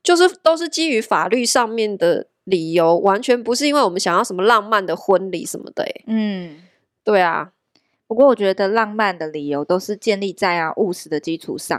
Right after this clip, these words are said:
Speaker 2: 啊。你想想看，那个房子，就是因为没有这些务实的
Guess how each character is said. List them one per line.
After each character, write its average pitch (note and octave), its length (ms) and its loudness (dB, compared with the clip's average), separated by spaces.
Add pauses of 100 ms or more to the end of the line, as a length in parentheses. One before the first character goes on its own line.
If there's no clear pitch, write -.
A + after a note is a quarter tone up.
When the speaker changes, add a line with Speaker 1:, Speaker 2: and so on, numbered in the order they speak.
Speaker 2:
啊。 - 80 -14
你 F#3+ 100 -8
想 B3+ 240 0
想 A#3+ 160 0
看， A#3+ 200 -2
那 A#3+ 80 -2
个 A3 100 0
房 E3+ 320 -4
子， E3 340 -8 (720)
就 D#4+ 120 4
是 D4+ 180 0
因 D4 160 2
为 D4 220 4
没 G#3+ 160 0
有 A3+ 120 0
这 G#3+ 160 2
些 G#3+ 200 0
务 A3 160 2
实 E3+ 200 -10
的 D#3 400 0